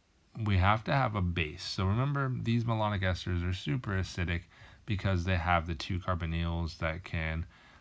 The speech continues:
um, form the two different enolates on both sides. And <clears throat> our sodium ethoxide is our choice of base in this case.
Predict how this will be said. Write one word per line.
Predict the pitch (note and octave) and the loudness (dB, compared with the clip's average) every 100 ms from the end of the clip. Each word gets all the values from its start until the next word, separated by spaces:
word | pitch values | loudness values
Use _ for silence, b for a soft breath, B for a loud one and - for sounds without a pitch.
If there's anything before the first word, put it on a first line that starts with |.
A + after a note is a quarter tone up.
| B | B
um, | - D#2+ D#2 D2+ D#2 - | 0 2 2 0 -4 -8
form | - G2 F2 | -6 0 0
the | E2 | 0
two | C#2+ - F#2 E2 | -4 0 0 0
different | E2+ D#2 E2 | -2 -4 -6
enolates | E2 E2+ F2 E2+ E2 | -4 -4 -2 -2 -4
on | E2+ D#2+ | -4 -4
both | D2+ E2+ | -4 -6
sides. | - C#3 C#3 C3+ B2 - - | 0 2 2 0 -4 -8 -4
And | G#2+ G#2+ A2 G#2+ G2+ - - - | -2 0 0 0 -2 -6 -6 2
<clears throat> | - F3+ E3 B2+ G2 - - - - | 4 8 8 8 4 -12 -20 -16 -4
our | - | -2
sodium | F#2 A2+ G#2+ | 0 2 2
ethoxide | G2+ F#2 F2+ F2 G2 F#2 | 2 4 4 4 2 4
is | F2+ | 4
our | F2 E2+ | 2 0
choice | - E2 - | 0 -4 -4
of | D#2+ | 0
base | A2 A2 G2+ | 2 2 0
in | G2 | 0
this | F#2+ | 0
case. | - G2+ F#2+ | 2 2 2